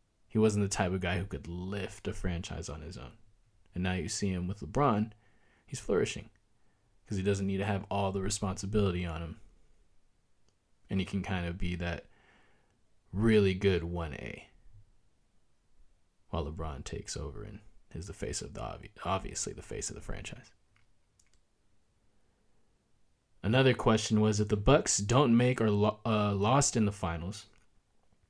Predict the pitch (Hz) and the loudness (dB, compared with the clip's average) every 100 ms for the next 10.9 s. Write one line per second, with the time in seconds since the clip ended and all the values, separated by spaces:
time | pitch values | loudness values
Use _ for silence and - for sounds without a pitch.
0 | - - - 113 123 127 123 120 - 104 | -20 -10 0 2 6 4 4 2 0 2
1 | 110 110 - 101 101 104 - 98 101 104 | 2 0 0 0 2 0 -4 -4 -2 -2
2 | 90 87 95 120 113 104 92 - - _ | -2 -4 -4 -4 -4 -6 -10 -14 -20 _
3 | _ - _ _ _ _ _ _ _ _ | _ -20 _ _ _ _ _ _ _ _
4 | _ _ _ _ _ _ _ _ _ - | _ _ _ _ _ _ _ _ _ 0
5 | 107 104 101 98 92 - _ - 113 - | 2 4 4 2 -2 -10 _ -4 -2 4
6 | 147 147 120 104 - - - - - 117 | 4 4 0 0 0 -2 0 0 4 4
7 | 113 110 107 - 101 107 107 104 101 98 | 6 4 2 2 2 4 4 2 2 0
8 | - - 98 110 120 - - _ _ _ | -2 -2 0 0 -2 -10 -16 _ _ _
9 | _ _ _ _ _ _ _ _ - 92 | _ _ _ _ _ _ _ _ -6 0
10 | 107 101 98 98 101 101 - - - | 0 0 0 2 2 0 -6 -6 -10